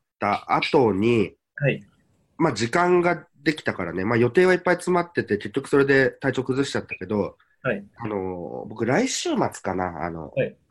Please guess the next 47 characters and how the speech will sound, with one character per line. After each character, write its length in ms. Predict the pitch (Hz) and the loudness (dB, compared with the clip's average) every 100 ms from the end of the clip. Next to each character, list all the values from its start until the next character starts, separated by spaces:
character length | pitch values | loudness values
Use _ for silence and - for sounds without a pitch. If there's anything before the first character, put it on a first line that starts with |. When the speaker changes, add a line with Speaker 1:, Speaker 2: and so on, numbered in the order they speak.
| _ | _
Speaker 1:
品 260 | - - 147 | -8 -2 0
川 220 | 143 143 | 2 4
で、 280 | 135 131 131 - _ _ _ - | 4 4 2 -4 _ _ _ -8
え 80 | 113 | -6
っ 20 | |
と、 260 | 104 95 95 | -4 -2 0
デ 120 | 123 | 0
ジ 100 | 135 | 2
タ 80 | 165 | 0
ル 80 | |
コ 120 | 165 170 | 2 2
ン 80 | |
テ 120 | 143 107 | 4 0
ン 40 | |
ツ 120 | - | -2
の 80 | 95 | -6
制 240 | - 139 | 2 4
作 420 | 135 139 151 151 - _ _ _ | 4 2 2 2 -2 _ _ _
Speaker 2:
あ 80 | - | -6
あ、 220 | 127 143 143 | -2 -2 0
は 220 | 143 139 | 2 2
い。 100 | 98 | 2
Speaker 1:
の 160 | 156 | 2
セ 160 | 151 143 | 0 0
ミ 120 | 135 | 4
ナ 100 | 127 | 6
ー 20 | |
を 80 | 123 | 6
や 120 | 120 | 6
る 140 | 117 123 | 6 4
と 240 | 107 90 - _ _ - | 2 -4 -8 _ _ -4
Speaker 2:
は 160 | 123 | -2
い。 120 | 101 - _ _ | -2 -8 _ _
Speaker 1:
い 60 | 120 | 2
う 320 | 123 120 117 | 4 4 2
と 120 | 117 | -2
こ 120 | - | 0
ろ 140 | 117 110 | 2 4
で、 160 | 104 | 2
事 280 | 85 110 120 | 0 0 2
前 200 | 208 208 | 4 2
テ 260 | 202 - 190 | 0 0 0
ス 140 | - | 0
ト 80 | - | -8
と 120 | - | -8
か 120 | - | -10
さ、 220 | - - | -12 -12